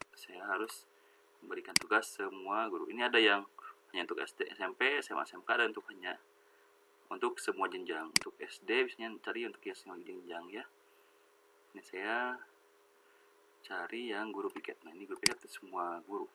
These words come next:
Sudah ada, ini ada tambahan penyesuaian dari atasan ya. Gitu. Kemudian sudah ini, yakin ke perilaku kerja.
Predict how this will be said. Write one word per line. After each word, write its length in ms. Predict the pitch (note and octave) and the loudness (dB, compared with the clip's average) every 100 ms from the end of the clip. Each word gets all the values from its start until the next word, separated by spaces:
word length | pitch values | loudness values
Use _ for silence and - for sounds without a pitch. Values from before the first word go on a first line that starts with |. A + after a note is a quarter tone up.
| _ - - - - - _ _ _ - | _ -20 -20 -20 -20 -20 _ _ _ -20
Sudah 240 | - E2+ | -16 -6
ada, 240 | - - | 2 2
ini 160 | A2+ A2+ | 2 -2
ada 240 | G2 G2+ | 4 6
tambahan 400 | - G2 E2+ G#2+ | 6 0 0 -2
penyesuaian 400 | A2 G2 F2+ F2 | -2 -6 -4 -4
dari 160 | G2+ F#2 | -2 -2
atasan 400 | - - - - - - | -4 -6 -14 -14 -16 -14
ya. 160 | A#2 - - _ - - - - | -14 -14 -20 _ -20 -20 -20 -20
Gitu. 160 | - - - _ | -20 -20 -20 _
Kemudian 340 | - F#2+ G2+ G2+ | -6 -2 -2 -2
sudah 240 | - - - | -6 -6 -6
ini, 400 | G2 A#2 D3 E3 - | -10 -6 -6 -8 -12
yakin 500 | - - - C3 F3+ G3+ _ - - - - - | -18 -12 -4 0 0 -4 _ -20 -20 -20 -20 -2
ke 380 | B2 C3 C#3+ - | 4 4 4 0
perilaku 960 | G#2+ G2 F#2 E2+ - - A2 A2+ A2+ - - | -2 0 0 0 -2 -4 -2 -2 -2 2 2
kerja. 420 | - E2+ F#2 D#2+ | 0 -10 -8 -8